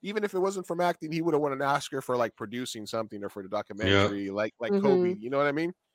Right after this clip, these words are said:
Speaker 1: Um, so I love Tupac, but it, but you do have to say it, he was like the, the Tekashi of that time. I, I,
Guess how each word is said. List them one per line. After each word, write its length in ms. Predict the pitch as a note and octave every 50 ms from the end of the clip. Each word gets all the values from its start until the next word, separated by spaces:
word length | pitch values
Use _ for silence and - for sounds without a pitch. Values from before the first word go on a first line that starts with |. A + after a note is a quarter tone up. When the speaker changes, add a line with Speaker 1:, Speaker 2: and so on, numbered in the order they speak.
| _ _ - _ _ _ -
Speaker 1:
Um, 400 | G#2+ A#2 A2+ A2 G#2+ G#2 G2+ F#2+ _ _ _ _ _ _ _ _ _ _ _ _ _ _ _ -
so 160 | - - A2+
I 80 | G#2+ A2
love 320 | A2 A#2 C3 C#3+ C#3 A2
Tupac, 400 | - - B2 - A2 G2+ F2+ E2+ _ _ _ _ _ _ - _ _ _
but 380 | G2+ G2 B2+ B2+ B2+ A#2+ - _ _ -
it, 160 | F#2 G2 - _ _ -
but 180 | B2+ B2+ -
you 120 | - D#3+ D#3+
do 260 | C3+ B2 D#3 F3+ F#3
have 320 | F#3+ E3+ F3 D3+ D3+ D#3+
to 100 | - D#3
say 260 | C#3+ - E3 D3+ C#3 B2
it, 220 | A#2 - B2+ C3
he 220 | - - - C#3+ C#3+
was 340 | C#3 C#3 D3+ D#3 D3+ D3 D#3
like 240 | C#3+ C#3+ C#3 - -
the, 180 | C3+ C3 B2
the 120 | A2 A#2 B2+
Tekashi 400 | - C3+ - - C3+ C3+ - - C#3
of 60 | B2
that 120 | C3 B2
time. 240 | - C#3 C3+ B2+ - _ _ -
I, 80 | B2+ C3+ C3+ - A2+ - -
I, 220 | C#3+ D3+ D#3 E3